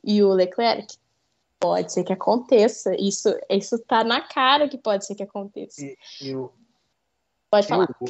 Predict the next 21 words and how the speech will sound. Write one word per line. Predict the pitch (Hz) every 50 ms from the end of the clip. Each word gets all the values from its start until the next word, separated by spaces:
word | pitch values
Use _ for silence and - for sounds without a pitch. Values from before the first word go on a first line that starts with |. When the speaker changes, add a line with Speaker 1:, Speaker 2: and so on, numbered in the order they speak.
| - _ _ _
Speaker 2:
eu | - 156 147 135 127 131
acho | 135 156 170 - - 190
que | _ _ - 175 160
a | 156 156
Mercedes, | 156 151 147 139 123 127 - - - - 131 131 143 147 131 123 147 175 175 - - - - -
se | _ - - - 135
a | 120
Mercedes | 120 120 120 - - 139 147 -
for | - - 131 131 139
inteligente, | 143 131 - 123 123 113 104 107 107 123 151 139 123 - - - _ _ _ _ _ _ _ _ _ _ _ _ _ -
é, | - 113 110 110 110 113
eles | 117 127 123 107
vão | 117 123 127
dar | 127 131 127
totais | 135 117 107 120 127 143 -
condições | - 180 160 - _ - 139 143 139
do | 131 139 131
Russell | 127 127 131 135 131 - 156 139 127
vencer | 143 151 143 123 - - 202 214
o | 240 185
Hamilton. | 135 160 147 131 117 113 - _